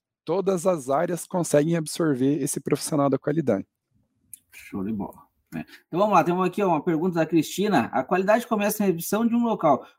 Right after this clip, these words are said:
Speaker 2: por exemplo, até o produto final, né? O gestor ou coordenador exerce o mesmo, o mesmo papel?" Tá? E são nomenclaturas diferentes, né, que dependendo da empresa vai, vai estar atuando, tá? Um, sobre, como gestor da qualidade, coordenador da qualidade,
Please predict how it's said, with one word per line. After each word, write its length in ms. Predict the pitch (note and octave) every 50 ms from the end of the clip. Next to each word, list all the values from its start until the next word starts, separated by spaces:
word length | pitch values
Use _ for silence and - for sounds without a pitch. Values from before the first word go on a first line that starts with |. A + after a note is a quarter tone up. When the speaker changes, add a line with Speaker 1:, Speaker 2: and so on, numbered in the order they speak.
| _
Speaker 2:
por 80 | - G3+
exemplo, 280 | G3 D3+ D#3+ C#3+ C3+ C#3+
até 180 | - - G3
o 60 | A3
produto 380 | G#3+ A#3 A3 G3+ F3+ G#3+ F#3+ -
final, 460 | - - A#3+ F#3+ D3 A2+ G#2 - - _ _ _ _ _
né? 140 | - - - _ - - _ _ _
O 60 | E3+
gestor 340 | F3 A3 G#3+ A3 - B3+ C4+
ou 60 | C#4+
coordenador 460 | C4+ C4 A#3+ A3+ G#3+ G3 F3+ F#3+ F#3
exerce 340 | F3 D#3+ D#3+ F#3+ G3 F#3+ -
o 40 | F#3
mesmo, 240 | F3 F3 E3+ F3 -
o 160 | - - C#3 C3+
mesmo 240 | D3+ D#3 D#3+ D#3
papel?" 440 | - D3 A#2+ - - E3+ D#3 - - - _ _ _ _
Tá? 180 | - - D2 - - _ _ _ _ _ _ _ _ _
E 80 | - D#3
são 280 | - - G3+ A3+ B3 C4
nomenclaturas 680 | C#4 C4+ B3+ B3+ B3+ C4 B3+ A#3+ - A3 A3 A3+ A#3+ A3+
diferentes, 580 | - - B3+ A#3+ F3 F3 G3+ G#3+ G3+ - F#3+
né, 100 | D#3+ E3
que 60 | E3
dependendo 340 | E3 D#3+ D#3+ - D#3 D#3 D#3
da 100 | D#3 E3
empresa 420 | F3+ E3+ - D3 D3 D3+ D#3 E3+ E3
vai, 240 | D#3 E3 E3+ E3+ - - D3+ C#3+
vai 380 | C#3 C#3+ C#3 C#3+ D3+ D#3 E3
estar 400 | E3 D3 C#3 - - - D3 D3+
atuando, 360 | D3+ - G#3 G#3+ F#3+ D3 - - _ _ _
tá? 180 | - - F#2 G2+
Um, 140 | A2 - -
sobre, 320 | - - - B2+ B2 B2 -
como 320 | - B2+ C3 C3+ C3 B2+
gestor 400 | A#2+ B2+ B2 A#2+ - - G3 G#3+
da 80 | G#3+ G#3
qualidade, 500 | G3+ E3+ D3+ D3+ D#3+ F#3 G3 F3+ D#3+ -
coordenador 640 | E3 D#3+ C#3+ D3 D3+ D#3 D3+ C3+ D3 E3 F#3+ G3+
da 120 | F#3+ F#3+ F#3
qualidade, 760 | - - F3+ F3 F3 D#3 C#3 C#3 D#3 E3 E3+ E3+ D#3 - -